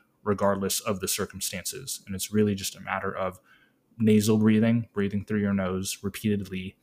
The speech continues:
ideally with shorter inhales and longer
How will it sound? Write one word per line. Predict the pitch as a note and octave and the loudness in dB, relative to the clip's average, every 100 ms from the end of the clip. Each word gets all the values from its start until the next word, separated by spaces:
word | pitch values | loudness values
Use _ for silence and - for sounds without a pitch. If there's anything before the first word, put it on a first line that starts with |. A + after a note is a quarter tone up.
| _ _ _ _ _ | _ _ _ _ _
ideally | A#2 A2 A2 A#2+ A#2+ A#2+ | 2 4 6 6 8 6
with | A#2+ G#2+ G#2+ G2+ G2 - - _ _ _ | 4 2 2 2 -2 -12 -20 _ _ _
shorter | - - B2 B2 B2 | -2 6 6 6 4
inhales | A2 A2 B2 B2 C3+ | 2 2 4 4 2
and | - G2+ F#2+ - | 0 -4 -4 2
longer | G#2 A2 G#2+ G#2 | 4 4 4 2